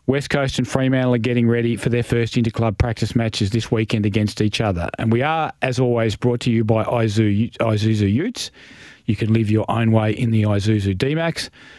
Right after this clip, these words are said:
So here are four thoughts to four-wheel drive you to work this morning about the game on Saturday between the Eagles and the Dockers and what might be significant to watch for. Thought one,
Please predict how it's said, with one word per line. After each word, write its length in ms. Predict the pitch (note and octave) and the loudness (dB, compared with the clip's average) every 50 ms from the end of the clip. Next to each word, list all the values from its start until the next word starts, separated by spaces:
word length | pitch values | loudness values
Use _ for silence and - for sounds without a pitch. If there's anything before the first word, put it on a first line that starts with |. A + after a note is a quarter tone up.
| - - _ - | -20 -20 _ -4
So 140 | - C3 | -4 -2
here 200 | A2+ C#3+ F3+ F#3 | -2 -2 -2 -4
are 60 | F3 D3 | -4 -6
four 340 | - - E3+ E3+ E3+ F3 | -4 -2 0 0 0 0
thoughts 460 | D#3+ - - E3 D3 D3 D3 - - - | -2 0 -2 0 0 0 -2 -2 -4 -4
to 120 | - C3 | -4 -4
four-wheel 500 | - - D#3 D3+ D3 C#3+ C#3 C3+ C3 B2+ | -2 -2 -2 0 0 0 0 0 0 0
drive 320 | A2+ A#2+ C3 C3 C3 B2+ | 0 0 0 2 2 2
you 100 | B2+ B2+ | 0 0
to 160 | A#2+ - - A#2+ | -2 -2 -2 -2
work 420 | A2+ B2 B2 A#2+ B2 A#2+ - - - - | 0 0 0 0 -2 -4 -6 -8 -8 -4
this 220 | A#2+ A2 - - | -4 -4 -2 0
morning 480 | C3 B2 A#2+ A#2 A#2+ D3 G3 A#3 G#3+ - - | 2 4 4 4 4 2 0 -2 -6 -6 -4
about 240 | - A2 A#2 A2 G#2 | -2 0 0 0 0
the 80 | - | -2
game 560 | G#2 G#2 B2+ B2 C3 C#3 C#3+ D3 D3 D3 A#2+ - - | 0 0 0 0 0 0 0 0 0 -2 -4 -4 -2
on 140 | - C3 C3+ | -2 -2 0
Saturday 520 | - - C#3 C3 B2+ B2 A#2+ A#2+ B2 C#3+ D#3 | 0 -2 -2 0 0 2 2 2 0 0 -2
between 280 | C3+ - - B2 A#2+ | -2 -2 0 0 2
the 80 | A#2 A#2+ | 4 4
Eagles 300 | B2 B2 A#2 A2+ A2+ G#2+ | 4 4 4 2 2 2
and 80 | A2 G#2 | 2 2
the 20 | |
Dockers 480 | G2+ A2 A#2+ A#2+ - D#3+ G3+ G3 - - - - - - - - - - - _ - | 2 0 0 0 0 -2 -2 -2 -6 -8 -18 -20 -20 -20 -20 -20 -20 -20 -20 _ -4
and 180 | - A2 A2+ A#2 | -2 0 2 2
what 260 | B2 C3 C3+ - - - _ _ - | 2 2 0 -4 -8 -12 _ _ -2
might 380 | B2 B2 A#2+ A#2+ A#2 - - | 0 2 2 0 0 0 -2
be 240 | A2+ B2 A2+ G#2+ G#2+ | 0 0 2 0 0
significant 560 | - - A2+ G#2+ A2+ A2 G2+ A2 G#2+ G2+ - | -2 -2 -2 0 2 2 2 2 0 0 0
to 80 | - G#2+ | 0 0
watch 240 | G2 G#2 G2+ F#2+ - | 2 0 0 -2 -2
for. 260 | - G#2 F#2 D#2+ - | -2 -2 -2 -2 -2
Thought 320 | - - - D#3+ E3 - | -4 -2 -4 -4 -2 -2
one, 460 | - C3+ D#3 D3+ D#3 D3+ D3 C#3+ C3 | -2 0 0 0 0 0 0 -2 -4